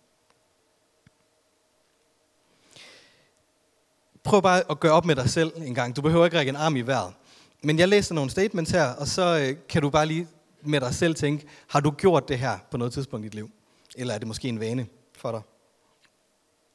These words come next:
Du forsøger at lave en aftale. Social aftale, forretningsaftale, et eller andet. Og du står sammen med en person, der skal prøve at finde tid i kalenderen. Og I kigger, og I kigger, og I kigger, og lige pludselig så er du en måned fremme, så er du to måneder fremme, og det er næsten umuligt at finde et hul,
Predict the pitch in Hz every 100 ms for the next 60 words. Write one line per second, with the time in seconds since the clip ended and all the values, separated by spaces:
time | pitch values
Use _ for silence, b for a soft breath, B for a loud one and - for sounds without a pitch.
0 | _ _ - 147 147 208 175 180 185 147
1 | 170 165 110 110 b b b b b b
2 | - 131 160 147 139 147 135 139 139 -
3 | 131 135 135 131 131 135 127 156 135 135
4 | 135 - B B B B 147 143 196 180
5 | 170 165 143 135 185 160 131 - 151 151
6 | 147 151 175 151 - 139 165 123 101 -
7 | _ b b b b b b b b -
8 | 151 165 214 220 180 147 147 147 196 175
9 | 143 143 - 185 165 139 156 170 147 180
10 | 156 139 151 180 160 - 139 147 151 143
11 | 120 - 202 175 151 160 139 131 135 139
12 | 151 135 147 170 - 143 151 135 117 -
13 | 127 135 135